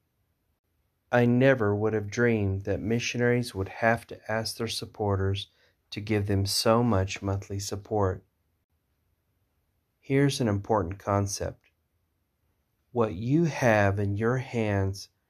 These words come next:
today is enough, and it is what God has provided.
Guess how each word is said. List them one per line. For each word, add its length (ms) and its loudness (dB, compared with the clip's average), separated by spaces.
today 760 2
is 280 0
enough, 560 0
and 540 -2
it 200 -2
is 360 -2
what 200 -6
God 300 0
has 220 -4
provided. 640 0